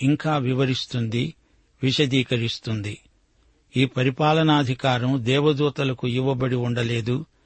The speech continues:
ఆ మహాధికారం యేసుక్రీస్తుదే, మరెవరిదీ కాదు.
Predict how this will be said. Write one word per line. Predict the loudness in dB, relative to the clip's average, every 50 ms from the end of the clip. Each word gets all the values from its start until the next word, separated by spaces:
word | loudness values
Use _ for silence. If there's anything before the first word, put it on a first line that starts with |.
| _ _ _ _ _ _ _ _ _ -6
ఆ | -2 0 0 0
మహాధికారం | 0 -2 -2 0 2 2 2 2 2 0 -2 0 2 2 2 2 2 0 0 0
యేసుక్రీస్తుదే, | 2 2 2 2 2 0 -4 -6 -4 -2 -2 -2 -2 -2 -4 -4 0 2 2 2 2 2 -2 -6 -12 _ _ _ _ _ _ _ -4
మరెవరిదీ | -4 -2 0 0 0 2 2 2 0 0 0 0 -2
కాదు. | -2 -2 -4 -4 -4 -4 -8 -10